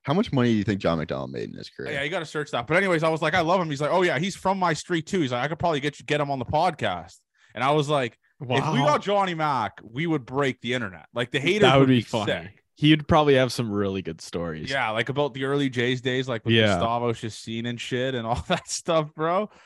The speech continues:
Speaker 2: Dude, he is all time. He's all
Speaker 3: That
Speaker 2: time.
Speaker 3: would be, that would be all time.
Speaker 2: What has he made, Abe?
Speaker 1: I don't know. I'm trying to search it up here. Um, can't find anything.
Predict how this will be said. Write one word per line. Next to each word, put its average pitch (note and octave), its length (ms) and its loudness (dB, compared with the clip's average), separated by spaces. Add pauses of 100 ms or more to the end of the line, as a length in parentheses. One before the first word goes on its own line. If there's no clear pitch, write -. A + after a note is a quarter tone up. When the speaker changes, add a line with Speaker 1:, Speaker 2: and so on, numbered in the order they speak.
(520)
Speaker 2:
Dude, C3 260 2
he C#3+ 220 -2
is C#3+ 200 -2
all C3 220 -4
time. A2 460 -6 (260)
He's A2+ 140 -6
all C3 120 0
Speaker 3:
That B2 60 -2
Speaker 2:
time. C3+ 140 6
Speaker 3:
would B2+ 120 6
be, A2 300 0
that A2 140 0
would A2 100 -2
be F#2+ 80 -4
all C#2+ 200 -10
time. - 260 -10
Speaker 2:
What F#3+ 140 6
has G#3+ 80 0
he A3+ 80 -2
made, G3+ 220 0
Abe? C3+ 200 -2 (600)
Speaker 1:
I - 60 -12
don't F2+ 140 -8
know. F2 60 -8
I'm F2 200 -6
trying F2+ 300 -6
to E2+ 240 -6 (320)
search - 260 -8
it D#2 80 -10
up D2+ 180 -10
here. E2 240 -8 (1120)
Um, E2 580 -10 (220)
can't F2+ 200 -12
find G#2+ 220 -4
anything. D#2+ 440 -8